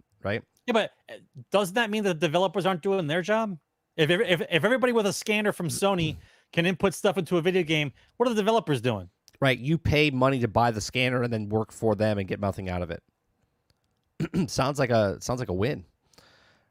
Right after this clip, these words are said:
Speaker 1: All right, so that's, that's that. Here, here is the virtual, let me mute this, Sarge. Here is the virtual Walmart.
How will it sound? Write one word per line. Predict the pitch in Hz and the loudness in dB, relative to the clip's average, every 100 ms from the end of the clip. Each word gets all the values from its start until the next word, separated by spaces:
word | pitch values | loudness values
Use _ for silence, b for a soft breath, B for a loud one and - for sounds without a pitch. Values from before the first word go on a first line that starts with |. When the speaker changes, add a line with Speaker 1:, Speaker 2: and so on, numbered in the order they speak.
| - | -4
Speaker 1:
All | 98 | -4
right, | 92 | -2
so | 117 | -2
that's, | 135 - - - | -4 -4 -12 -8
that's | 117 - | -8 -6
that. | 104 82 - _ _ _ _ _ _ _ _ _ _ - | -6 -6 -8 _ _ _ _ _ _ _ _ _ _ -12
Here, | - 190 220 | 0 2 2
here | 143 - 196 | 0 -2 2
is | 220 202 143 | 2 2 -2
the | 160 | -4
virtual, | 113 143 170 - 175 165 160 143 _ _ _ _ _ _ _ - | 2 2 2 0 0 2 0 -2 _ _ _ _ _ _ _ -6
let | |
me | 131 | -4
mute | 117 117 - | -2 -2 -2
this, | 95 | -4
Sarge. | - 98 95 - b b - | 0 0 -2 -8 b b -8
Here | 180 240 | -2 0
is | 196 | 0
the | 175 | -2
virtual | 127 120 160 - 185 190 196 - _ _ _ _ _ _ _ _ _ _ _ _ _ _ _ _ 117 | -2 0 0 0 -2 -2 -4 -10 _ _ _ _ _ _ _ _ _ _ _ _ _ _ _ _ -8
Walmart. | 120 151 151 90 80 - | -2 0 0 -4 -6 -14